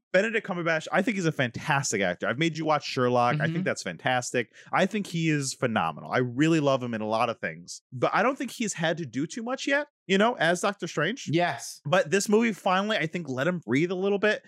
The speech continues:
Speaker 1: And even here in the beginning, when he's dealing with grief of watching the woman he loves, you know, and I feel all that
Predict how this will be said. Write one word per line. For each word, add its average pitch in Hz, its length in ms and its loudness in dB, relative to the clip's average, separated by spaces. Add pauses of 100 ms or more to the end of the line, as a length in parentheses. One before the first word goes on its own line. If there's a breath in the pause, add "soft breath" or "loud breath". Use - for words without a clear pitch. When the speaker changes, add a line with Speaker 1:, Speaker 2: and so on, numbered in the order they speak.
(120)
Speaker 1:
And 180 160 -2
even 294 300 -2
here 226 360 0
in 165 220 -4
the 196 80 -4
beginning, 151 460 -2
when 131 120 -4
he's 139 240 -6
dealing 147 360 -2
with 127 160 -6
grief 131 340 0
of 107 160 -2
watching 120 600 -2 (140)
the 107 100 0
woman 113 200 -2
he 113 140 -4
loves, 110 680 -2
you 123 120 0
know, 120 200 0 (220 soft breath)
and 151 140 -2 (100)
I 190 220 2 (160)
feel 285 340 4
all 151 220 2
that 139 340 2